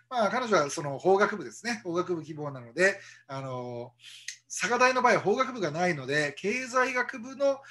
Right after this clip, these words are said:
経済法学科かな。あそこを考えてるわけですよ。そうすると経済学部って、ね、佐賀大学の経済学部の場合、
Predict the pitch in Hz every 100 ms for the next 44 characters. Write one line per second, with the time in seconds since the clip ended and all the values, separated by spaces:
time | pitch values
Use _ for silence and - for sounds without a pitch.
0 | - _ 247 269 254 208 139 156 208 214
1 | 220 - - 123 214 - _ - 208 285
2 | - 294 254 214 214 214 _ - 190 180
3 | 165 151 127 117 - 117 _ - _ 214
4 | 254 285 160 135 202 254 262 254 233 175
5 | - 131 123 123 - _ 202 202 - 175
6 | 226 247 240 220 208 143 180 185 208 208
7 | 208 170 143 143